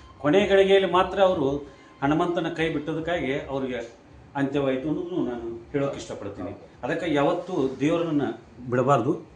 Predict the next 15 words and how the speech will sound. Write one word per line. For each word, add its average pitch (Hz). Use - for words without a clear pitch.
ದೇವ್ರನ್ನ 151
ನಂಬ್ಕೊಂಡಿದ್ರೆ 139
ಯಾವುದೂ 110
ಏನಾಗೋದಿಲ್ಲ 117
ಅನ್ನೋದಕ್ಕೆ 113
ಇದೊಂದು 151
ಸಾಕ್ಷಿ. 120
ಸಿಂಧೂರ 175
ಲಕ್ಷ್ಮಣ್ 180
ಅವರು 175
ಭಾಳ 123
ಸಾಹಸಿ 175
ಇದ್ರೂ 170
ಸಹಿತ 139
ಅವರು 160